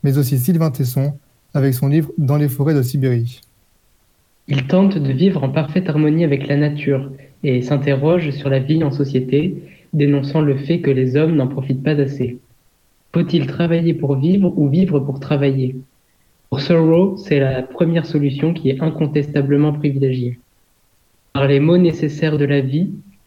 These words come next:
Speaker 2: j'entends tout ce qui, fruit des efforts de l'homme, a été le début ou est devenu par l'effet d'une longue habitude, si important à la vie humaine qu'il se trouvera peu de gens, s'il se trouve quiconque, pour tenter jamais de s'en passer,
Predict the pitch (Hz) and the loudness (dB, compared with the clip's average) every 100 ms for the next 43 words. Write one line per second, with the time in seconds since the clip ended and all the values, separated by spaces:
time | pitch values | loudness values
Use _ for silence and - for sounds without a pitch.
0 | _ _ 156 135 156 147 202 214 156 139 | _ _ -4 0 -2 0 -2 0 -2 -2
1 | 180 202 202 170 180 147 139 135 143 143 | -2 -2 -2 0 2 2 2 0 -2 0
2 | 139 135 151 180 143 131 147 139 135 147 | 0 2 2 2 0 -2 -2 0 2 0
3 | 139 143 175 147 143 151 147 160 196 160 | 0 -2 0 2 2 2 0 0 0 0
4 | 135 139 139 151 131 135 160 165 139 131 | -2 -2 0 -2 0 0 0 0 -2 -6
5 | - 143 156 - _ _ _ - 147 147 | -4 -4 -4 -8 _ _ _ -4 -2 0
6 | 147 - 160 143 135 147 147 135 139 175 | -2 0 0 2 2 2 2 2 2 2
7 | 170 - _ _ - 131 139 135 147 131 | -2 -8 _ _ -6 -2 -2 0 0 0
8 | 131 - 170 151 143 131 143 151 - 143 | -2 0 2 4 2 2 -2 -4 -6 -4
9 | 131 135 - 131 - 190 143 139 143 - | 0 -2 -2 -6 -4 -2 0 -2 -2 -8
10 | 135 143 135 131 139 143 151 135 131 131 | -6 -4 0 0 2 2 2 -2 -2 -2
11 | 131 - 156 | -4 -2 -4